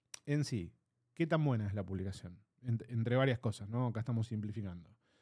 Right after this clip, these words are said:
Entonces, una publicación bien completa, con unidades vendidas, con historial, con, sin problemas de, de reputación, es una publicación de un,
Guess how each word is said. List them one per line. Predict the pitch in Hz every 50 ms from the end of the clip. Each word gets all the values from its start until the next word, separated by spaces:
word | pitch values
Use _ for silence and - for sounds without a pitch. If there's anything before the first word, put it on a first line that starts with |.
| _ _ _ _ _ _
Entonces, | 120 135 160 160 156 156
una | 170 175 170
publicación | 165 165 170 165 151 156 - - 156 123 117 113 110 110 117
bien | 131 143 165 175 175 165
completa, | 160 160 165 151 170 170 165 143 117 107 110 107
con | 101 - 110 110
unidades | 113 113 113 120 131 139 143 139 123
vendidas, | 127 127 131 139 151 160 165 156 143 127 123 110 98 -
con | - - 113 113
historial, | 107 - - 123 117 127 151 160 147 139 131 120 117 110 104 101
con, | - 113 107 107 110
sin | - - 139 143 139
problemas | 123 120 123 131 135 135 120 107
de, | 123 113 110 107 - - - _ _ _ _
de | - 123 120
reputación, | 120 123 123 120 135 135 147 139 - 190 190
es | 180 - -
una | 151 135 127 123 120
publicación | 120 127 123 127 131 123 - 131 117 - 160 160 151
de | 135
un, | 123 123 123 120 110